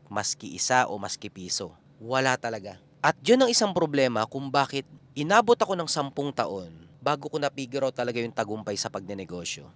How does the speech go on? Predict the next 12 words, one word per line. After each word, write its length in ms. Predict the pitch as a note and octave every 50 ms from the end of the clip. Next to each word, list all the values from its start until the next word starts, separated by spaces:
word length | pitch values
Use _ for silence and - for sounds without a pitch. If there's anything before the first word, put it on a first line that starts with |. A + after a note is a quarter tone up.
| - _ -
Inabot 400 | C3 C#3+ E3 F#3 F#3+ E3+ F#3 F3+
ako 160 | E3+ - D#3
ng 320 | D#3 D3 C#3 C#3 C3 C3 C3 - _ _ - _ _ _
matagal 720 | - F3 F#3+ F#3+ - F#3 E3 C#3+ E3 E3 D#3+ C#3+ A2+ F2 D2+ - - - _ -
dahil 320 | A#2 D3 E3+ G3 G3+ F#3+
walang 240 | E3+ F3 F#3+ G3+ G#3+
nagsabi 480 | G#3 G3 F3+ - F3+ D#3+ D#3 C#3+ C#3+
sa 240 | - D3 C3 A#2+ G#2+
akin 160 | A2 A2 G#2+
na 100 | A2 G#2+ G#2 - _ _ _ _ _ -
hindi 240 | E3+ E3+ E3+ F#3+ F#3+
tama 320 | F3+ - E3+ D#3+ D#3+ D#3